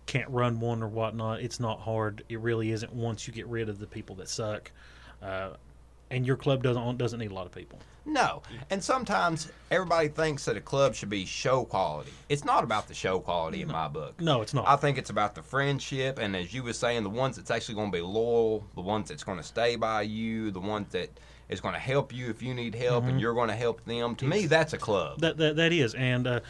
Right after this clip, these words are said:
Speaker 1: so if you go to, go to a show and you just, you wanna scout out these sweet trucks,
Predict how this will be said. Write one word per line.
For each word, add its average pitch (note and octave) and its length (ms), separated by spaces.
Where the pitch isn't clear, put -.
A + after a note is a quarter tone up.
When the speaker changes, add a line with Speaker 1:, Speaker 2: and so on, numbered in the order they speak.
Speaker 1:
so D3 160
if C#3+ 120
you D#3+ 60
go D#3 160
to, C#3+ 180
go C3+ 140
to B2+ 80
a A#2 40
show B2 320
and A#2 100
you A#2 80
just, A2+ 320
you B2+ 140
wanna A#2 220
scout B2 400
out A#2+ 160
these A2+ 180
sweet A2+ 680
trucks, A#2+ 560